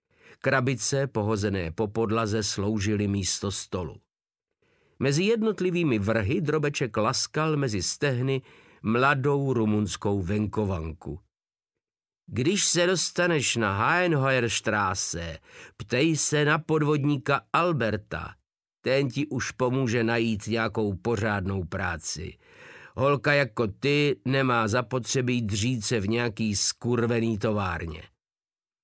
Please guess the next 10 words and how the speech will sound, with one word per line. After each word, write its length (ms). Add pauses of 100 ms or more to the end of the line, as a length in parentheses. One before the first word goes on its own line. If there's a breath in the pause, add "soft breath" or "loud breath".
(360)
„A 260
nebudu 400
mít 240
problémy 500
s 100
gestapem?“ 880 (220)
zeptalo 560
se 180
děvče 420
nervózně. 720